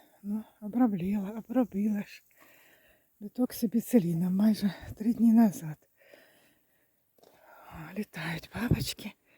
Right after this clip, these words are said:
Хоч я їм, бачите, таку прикрасу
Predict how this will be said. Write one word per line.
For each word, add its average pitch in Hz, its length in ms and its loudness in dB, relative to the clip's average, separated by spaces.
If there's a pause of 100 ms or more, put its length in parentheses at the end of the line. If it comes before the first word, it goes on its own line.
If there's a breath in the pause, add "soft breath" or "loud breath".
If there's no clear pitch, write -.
(580)
Хоч - 280 -14
я 202 140 -2
їм, 196 160 -2
бачите, 202 400 -10
таку - 240 -14
прикрасу 233 640 -2